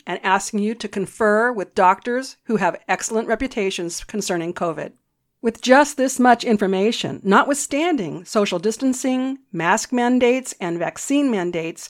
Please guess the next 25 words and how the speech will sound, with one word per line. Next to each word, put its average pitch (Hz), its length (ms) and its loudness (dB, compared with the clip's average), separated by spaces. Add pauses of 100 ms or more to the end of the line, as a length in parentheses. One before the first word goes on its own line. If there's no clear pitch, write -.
we 262 140 0
have 285 200 2
plenty 240 520 2
of 175 100 -4
questions 165 520 -4
that - 120 -2
need 214 220 2
answers. 180 580 -4 (280)
The 220 100 4
intentions 294 540 2
behind 240 380 2 (120)
all 302 260 6
of - 120 2
this - 340 -8 (240)
is 196 180 -2
far 240 300 4
greater 262 460 2 (140)
and 196 220 -2
far 240 380 2
more 240 240 2
sinister 226 640 -2
than 170 200 -2
most 196 300 2
of 165 100 -6
us 160 300 -8